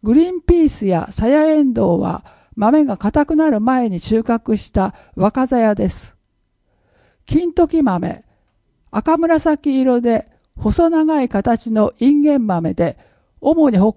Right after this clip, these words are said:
海道で作られています。煮豆用に最も適した豆とされ、洋風の煮込み料理にもよく用いられます。白金時豆は白あんの原材料として使われます。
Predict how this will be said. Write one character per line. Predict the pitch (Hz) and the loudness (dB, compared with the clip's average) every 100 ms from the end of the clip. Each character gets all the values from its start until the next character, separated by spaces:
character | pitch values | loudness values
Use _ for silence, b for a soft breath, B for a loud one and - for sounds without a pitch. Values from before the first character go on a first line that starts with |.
| - | -2
海 | 320 311 | 0 0
道 | 226 196 | 0 -2
で | 175 | -4
作 | - 262 | -6 -4
ら | 247 | -2
れ | 233 | -2
て | - 214 | -4 -6
い | 180 | -4
ま | 190 165 | -6 -8
す。 | - - _ _ _ _ _ _ _ _ | -10 -20 _ _ _ _ _ _ _ _
煮 | 214 254 | 0 2
豆 | 330 339 339 | 2 0 0
用 | 320 302 277 | 0 2 2
に | 254 - _ | 0 -4 _
最 | 214 233 - 381 | -2 -2 0 0
も | 330 | 0
適 | 247 220 302 | 0 0 -2
し | - | 0
た | 226 | -2
豆 | 190 214 | 0 -2
と | - | -2
さ | 185 175 160 | -4 -4 -6
れ、 | 170 - b b b | -6 -10 b b b
洋 | 240 294 349 | 0 2 2
風 | - 339 311 | 0 0 0
の | 277 277 - | 0 -2 -2
煮 | 214 | -4
込 | - 320 | 0 0
み | 330 | 2
料 | 320 311 285 | 2 2 2
理 | 208 | 0
に | 190 180 | -4 -2
も | 175 180 | -2 0
よ | 294 | 0
く | 302 262 185 | 0 -2 0
用 | 208 - 254 | -2 0 0
い | |
ら | 226 | 2
れ | 208 196 | 0 -2
ま | 190 | -4
す。 | 175 - - _ _ _ _ _ _ _ _ _ | -8 -10 -20 _ _ _ _ _ _ _ _ _
白 | - 254 349 349 | -8 0 2 2
金 | 330 349 | -2 -4
時 | 311 311 339 | -4 -4 -2
豆 | 277 208 180 | -2 0 -2
は | 185 - 226 - | -2 -4 -8 -20
白 | - 247 294 302 | -8 0 2 2
あ | 285 | 2
ん | 277 | 0
の | 254 190 | 0 0
原 | 220 277 277 | 2 2 2
材 | 285 247 | 2 2
料 | 214 185 | 2 0
と | 208 175 | 0 -4
し | |
て | - 180 | -4 -10
使 | - 208 | -6 -4
わ | 202 | -2
れ | 190 180 | -2 -4
ま | 175 | -4
す。 | - - _ | -8 -18 _